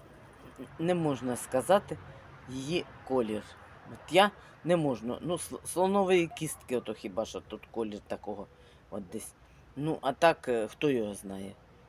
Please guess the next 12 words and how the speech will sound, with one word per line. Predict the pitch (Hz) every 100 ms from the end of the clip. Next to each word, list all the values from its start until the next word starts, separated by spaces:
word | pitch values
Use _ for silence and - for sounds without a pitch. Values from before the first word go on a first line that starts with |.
| - - -
Сама | - 151 185 165
вона, | 123 123
он, | 123
світла, | 117 - 139 131 127 131 - - - - -
а | 123
серединка, | - 147 170 175 123 110 - 104
ото | 101 117
ж, | - - - - - - - - - - - - -
як | - -
колір | - 147 131
слонової | 107 - - 76 104 120 101 90 -
кістки. | 107 113 - - 98